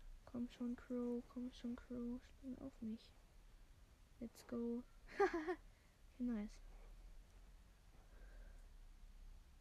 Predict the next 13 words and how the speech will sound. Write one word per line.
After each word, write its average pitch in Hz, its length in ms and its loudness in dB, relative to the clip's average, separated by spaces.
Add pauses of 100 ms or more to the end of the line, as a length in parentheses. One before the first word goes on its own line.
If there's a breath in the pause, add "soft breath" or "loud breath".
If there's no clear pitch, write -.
(1700 soft breath)
Ich 269 160 6
werde 311 260 12
he-, 294 140 6
mit 277 200 8
Henry 302 280 8
vielleicht 294 360 8
heute 294 240 6
auch 269 60 8
noch 285 160 6
einen, 277 160 6 (640 soft breath)
ähm, 254 380 10 (320)
Podcast 269 680 2 (180)
mit 240 200 8